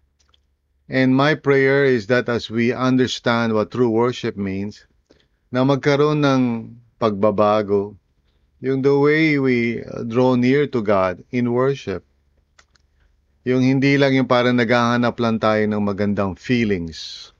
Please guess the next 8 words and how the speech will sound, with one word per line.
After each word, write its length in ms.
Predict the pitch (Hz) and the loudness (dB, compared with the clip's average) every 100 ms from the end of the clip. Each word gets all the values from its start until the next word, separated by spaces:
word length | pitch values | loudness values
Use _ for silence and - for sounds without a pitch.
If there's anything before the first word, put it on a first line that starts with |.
| _ _ _ _ _ _ _ _ _ _ | _ _ _ _ _ _ _ _ _ _
So 240 | - 131 | 0 2
there 160 | 131 156 | 4 4
are 80 | 151 | 2
three 240 | 156 185 | 2 2
characteristics 1120 | 175 156 147 - 143 147 139 - 101 - - - | 2 2 0 0 2 2 -2 -4 -6 -6 -20 -8
of 280 | 113 110 | -6 -4
true 200 | - 113 | -4 -2
worship 540 | 101 107 104 - 123 | 0 2 0 -2 -6